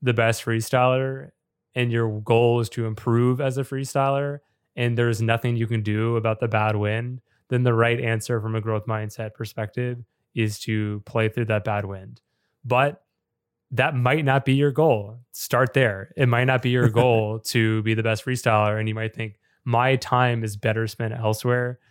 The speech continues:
Speaker 1: than freestyling right now." So there might be a growth mindset behavior that says, "Hey, these conditions aren't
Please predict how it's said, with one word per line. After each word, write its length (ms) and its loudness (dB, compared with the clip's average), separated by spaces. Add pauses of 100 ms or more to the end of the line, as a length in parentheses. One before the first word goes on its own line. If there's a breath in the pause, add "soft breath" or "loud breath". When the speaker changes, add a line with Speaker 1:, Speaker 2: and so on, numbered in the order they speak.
(100)
Speaker 1:
than 140 -2
freestyling 500 0
right 180 -6
now." 300 -14 (260)
So 120 -2
there 100 4
might 180 4
be 100 2
a 60 2
growth 360 0
mindset 720 -2 (460)
behavior 600 2
that 180 -2
says, 400 -2 (320)
"Hey, 220 2
these 220 -2
conditions 520 -2
aren't 380 -2